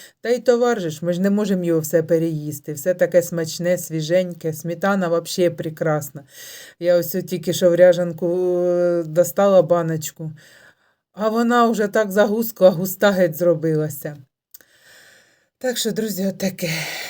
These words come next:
Так, е, так обідно стає, що робиш його, робиш, душу вкладаєш свою, а не можеш продати. Ну, нічого. Це так я вам бідкаюся.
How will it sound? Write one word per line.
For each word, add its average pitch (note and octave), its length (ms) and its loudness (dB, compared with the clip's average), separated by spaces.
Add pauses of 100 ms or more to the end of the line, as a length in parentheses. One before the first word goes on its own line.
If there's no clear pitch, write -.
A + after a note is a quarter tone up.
(500)
Так, G#3 260 -6
е, F3+ 240 2
так G#3+ 260 -6 (280)
обідно D#3+ 460 -6
стає, F3 360 2
що F3 200 -2
робиш G3 380 0
його, F3+ 240 0
робиш, F3 320 -2
душу G3 360 -4
вкладаєш F#3 760 -4
свою, E3 420 -6 (560)
а F3 120 -10
не F3+ 120 -6
можеш F3+ 320 -4
продати. D#3 680 -4
Ну, G#3 140 -2
нічого. D#3+ 600 -4 (540)
Це G3+ 120 -4
так F3+ 280 0
я D#3+ 100 2
вам D#3 180 -2
бідкаюся. E3+ 840 -2